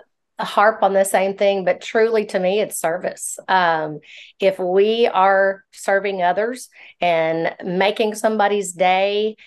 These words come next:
being a blessing, whatever that may be. And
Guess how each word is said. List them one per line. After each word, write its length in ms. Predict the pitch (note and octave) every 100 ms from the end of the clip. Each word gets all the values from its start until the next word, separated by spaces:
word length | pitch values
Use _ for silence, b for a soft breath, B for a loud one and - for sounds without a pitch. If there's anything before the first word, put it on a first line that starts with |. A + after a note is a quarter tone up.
| B -
being 260 | F3 G3 G3+
a 60 | F3+
blessing, 840 | E3 F3+ F#3 - G3 F#3+ G3 G3+
whatever 520 | - F#3 F#3+ G3+ G#3+ G#3+
that 240 | G3 F#3+
may 140 | F#3 E3
be. 440 | F3 E3+ D#3+ D#3+
And 200 | E3+ E3